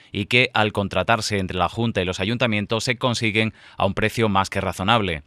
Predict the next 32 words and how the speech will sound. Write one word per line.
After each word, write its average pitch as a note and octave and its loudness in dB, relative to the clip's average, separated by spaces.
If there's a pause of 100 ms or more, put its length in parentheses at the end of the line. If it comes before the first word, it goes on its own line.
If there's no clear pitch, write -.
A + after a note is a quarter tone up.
(420)
En A2 -2
cuanto A#2 4
a A2+ 8
Abecedaria, B2 2
tiene B2 -2
la A2+ 2
particularidad A2+ 2
de G#2 -2
que C3 0
se A#2+ 0
dirige A2 0
especialmente A2 -2
a G#2+ -2
los F#2+ -4
estudiantes, G2+ -2
desde F2+ -4
que - -6
están B2 0 (260)
en E2+ -6
la E2+ 2
guardería G#2 2
hasta B2 -2
que G#2 -4
acaban G#2+ 0
bachillerato, G2 0 (240)
y F#2+ -2
ha G2 2
declarado G#2+ 2
que G2+ 0
es B2+ -2
por F#2 -2
eso A#2 0